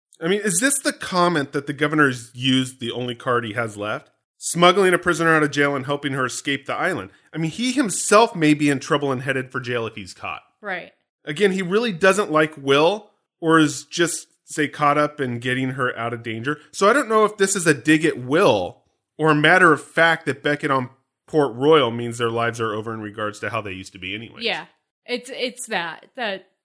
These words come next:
Speaker 2: you know, they don't, their lives aren't,
Speaker 1: Or is this
Speaker 2: they'll
Speaker 1: a,
Speaker 2: never be the same.
Speaker 1: or is this a push for Norrington again?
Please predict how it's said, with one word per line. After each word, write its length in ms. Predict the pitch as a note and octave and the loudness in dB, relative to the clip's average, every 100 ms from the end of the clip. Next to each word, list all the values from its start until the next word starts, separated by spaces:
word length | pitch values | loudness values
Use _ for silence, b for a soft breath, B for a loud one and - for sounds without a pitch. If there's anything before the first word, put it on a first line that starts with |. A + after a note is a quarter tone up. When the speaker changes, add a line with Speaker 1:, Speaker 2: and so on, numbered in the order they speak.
| _ | _
Speaker 2:
you 120 | B3+ | -12
know, 160 | G#3+ G3 | -10 -10
they 160 | F#3+ G#3 | -12 -14
don't, 240 | G3+ F3 | -14 -12
their 140 | G#3 | -10
lives 300 | G3 F#3 F#3+ | -8 -10 -10
aren't, 320 | F#3+ F#3 - _ _ _ - | -14 -16 -20 _ _ _ 2
Speaker 1:
Or 120 | A3 | 2
is 80 | A#3+ | 6
this 100 | D4+ | 6
Speaker 2:
they'll 100 | D4+ | 8
Speaker 1:
a, 20 | |
Speaker 2:
never 240 | D#4+ F4 F4 | 8 6 2
be 140 | D#4+ | -2
the 120 | B3 | -2
same. 520 | - C#4 A3+ G3 F#3+ G#3 - | -2 -2 -2 -8 -12 -10 4
Speaker 1:
or 120 | G3+ | 4
is 80 | F#3+ | 4
this 160 | B3 | 0
a 60 | B3 | 0
push 260 | - A#3 - | 4 2 4
for 140 | G3+ | 4
Norrington 500 | E3+ D#3+ F#3+ G3 E3+ | 4 4 4 2 -2
again? 400 | A#2 A2 F2 F2+ | -4 -4 -6 -8